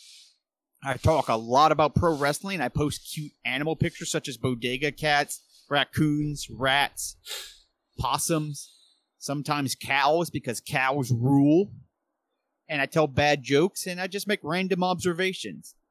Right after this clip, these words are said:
And then, of course, Jerry Jerry Quite Contrary on Instagram. Jerry spelled J E R I twice.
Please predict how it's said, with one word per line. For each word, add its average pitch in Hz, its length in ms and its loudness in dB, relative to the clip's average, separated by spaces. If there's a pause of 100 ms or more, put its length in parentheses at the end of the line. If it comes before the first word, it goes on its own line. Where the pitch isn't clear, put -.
And 147 160 -8
then, 220 160 2
of 202 60 -2
course, 208 260 0 (200)
Jerry 156 340 0
Jerry 156 260 0
Quite 156 300 0
Contrary 160 500 0
on 151 140 2
Instagram. 113 640 -4 (100)
Jerry 123 300 -6
spelled 131 340 0
J 131 220 0
E 131 320 -4
R 135 260 2
I 135 420 2
twice. - 680 -4